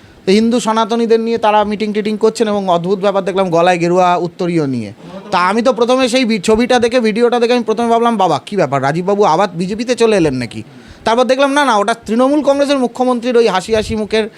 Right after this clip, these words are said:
নমস্কার করা একটি ছবি, যে ছবি আমরা সর্বত্র দেখতে পাই, যার অনুপ্রেরণায় সব কিছু হয় আর কি পশ্চিমবাংলায়।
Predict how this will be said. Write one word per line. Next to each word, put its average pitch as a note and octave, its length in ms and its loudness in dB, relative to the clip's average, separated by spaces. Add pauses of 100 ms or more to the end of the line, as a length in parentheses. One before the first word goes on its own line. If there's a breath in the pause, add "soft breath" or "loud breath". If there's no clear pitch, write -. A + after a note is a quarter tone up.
(260 loud breath)
নমস্কার G3+ 420 0
করা G3+ 240 2
একটি G3+ 200 -4
ছবি, G3+ 340 -4
যে F3+ 140 0
ছবি F#3+ 260 -2
আমরা G3 200 0
সর্বত্র F#3+ 520 -2
দেখতে E3+ 300 -2
পাই, G#3 220 0 (500 loud breath)
যার F3 300 0
অনুপ্রেরণায় G3 840 -2
সব F3 240 -4
কিছু G3 220 0
হয় G#3 200 2
আর F#3 100 0
কি E3 160 -10
পশ্চিমবাংলায়। D3+ 680 -4